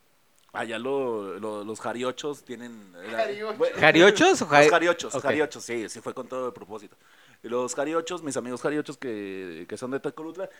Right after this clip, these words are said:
Speaker 1: nuestro amigo el doctor Porno, eh, Mike.
Speaker 2: Doctor Porno, saludos, Mike.
Speaker 1: Saludos
Speaker 2: Miel.
Speaker 1: a Mike. Este, tenían, tenían la costumbre de
Speaker 2: Desde esa época lo conocí.
Speaker 1: Desde esa época conozco, o
Speaker 2: Ay,
Speaker 1: sea, lo
Speaker 2: no me la
Speaker 1: conozco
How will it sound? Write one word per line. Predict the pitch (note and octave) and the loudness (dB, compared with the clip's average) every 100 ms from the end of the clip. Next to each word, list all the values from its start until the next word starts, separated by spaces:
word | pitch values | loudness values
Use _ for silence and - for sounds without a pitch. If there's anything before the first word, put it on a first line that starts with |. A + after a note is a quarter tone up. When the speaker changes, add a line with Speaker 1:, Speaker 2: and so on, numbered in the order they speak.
| _ | _
Speaker 1:
nuestro | B2 A#2+ | -16 -4
amigo | B2 C3 C#3 C3+ C3 A#2+ A2 | -4 -2 -4 -4 -2 -4 -6
el | |
doctor | A2+ - C3 B2 B2 | -8 -10 -8 -8 -6
Porno, | C3 B2+ C#3 F#3 D#2 | -2 -2 -2 -12 -8
eh, | A#2 G#2+ G#2 G#2 | -4 -4 -4 -8
Mike. | G#2 B2+ C#3 C3 - | -6 -6 -6 -10 -6
Speaker 2:
Doctor | E3 G3 G3 | 0 2 6
Porno, | B3+ C#4 A#3 | 8 8 10
saludos, | A3+ B3+ C#4 | 12 12 12
Mike. | B3 D4 D4 - | 10 8 8 6
Speaker 1:
Saludos | B2+ C3 D3+ D#3+ E3+ | 0 4 6 8 12
Speaker 2:
Miel. | C4+ | 12
Speaker 1:
a | C#4+ G#3+ | 12 12
Mike. | A#3+ - _ _ _ _ _ - | 8 -4 _ _ _ _ _ -10
Este, | D3+ C#3 D3+ | -8 -8 -14
tenían, | F3+ G#3+ A#3 G#3 | -14 -14 -14 -16
tenían | G3 G3+ B3 C4+ | -16 -14 -12 -12
la | C4 G#3 - | -12 -14 -16
costumbre | - D3 - G3 G3+ G3 G3+ | -18 -18 -14 -12 -12 -8 -8
de | F3 C3+ A2+ A2 G#2 G2 | -8 -8 -10 -14 -16 -16
Speaker 2:
Desde | B2+ D3 | -8 -6
esa | G#3 | -4
época | G#3 F3 - E3+ | -4 -4 -4 -6
lo | |
conocí. | - C3+ C3 | -6 -12 -10
Speaker 1:
Desde | C3+ E3 - | -12 -12 -10
esa | - | -12
época | F3+ - - - | -12 -16 -18 -16
conozco, | G#2+ - - - - | -16 -16 -14 -14 -10
o | - | -6
Speaker 2:
Ay, | - | 0
Speaker 1:
sea, | C3+ | 2
lo | C3+ | 2
Speaker 2:
no | - | 0
me | - | -2
la | |
Speaker 1:
conozco | F#3+ | 0